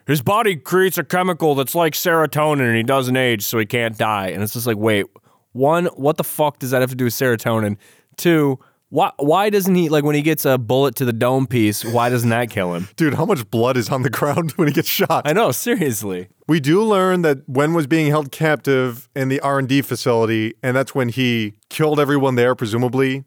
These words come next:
Speaker 2: He's a mass murderer. What's going on with Zebra, though? Do you think he's putting something in his drink that makes him not be able to move? How does this work?
Speaker 1: Yeah, I'm, I'm not sure how he's got Zebra in this weird, like, catatonic state,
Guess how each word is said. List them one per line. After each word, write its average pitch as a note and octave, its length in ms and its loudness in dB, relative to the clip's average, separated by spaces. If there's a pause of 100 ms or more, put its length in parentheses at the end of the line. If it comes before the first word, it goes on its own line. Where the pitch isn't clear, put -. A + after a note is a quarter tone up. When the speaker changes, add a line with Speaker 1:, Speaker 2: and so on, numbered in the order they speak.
Speaker 2:
He's B2+ 140 -2
a A#2 40 -4
mass A#2+ 260 -2
murderer. B2 560 0
What's F#4 160 -2
going E4 180 0
on B3 160 2
with F3 80 2
Zebra, C#3 320 0
though? G#2+ 460 0
Do G3 100 -2
you G3+ 80 0
think C4 240 -2
he's G#3+ 160 -4
putting G#3 300 -2
something F#3 280 -2
in F3 80 2
his C#3 140 0
drink E3 380 -2 (260)
that C3+ 140 0
makes D3+ 200 0
him C#3+ 140 -2
not C#3 220 -2
be D3 80 -2
able D3 100 0
to C#3 80 2
move? E3+ 640 0 (200)
How A3+ 100 0
does B3 180 -4
this - 180 -6
work? D#3 380 0
Speaker 1:
Yeah, C#3 220 0
I'm, F3 180 0
I'm F3 120 0
not F3+ 200 0
sure C3 440 0
how A2 180 0
he's G#2 280 -4
got G#2 360 0 (420)
Zebra G2+ 560 0
in F#2+ 160 -2
this F#2 260 -4
weird, G2+ 600 0
like, F#2 180 -4
catatonic G#2 720 -4
state, E3 400 -2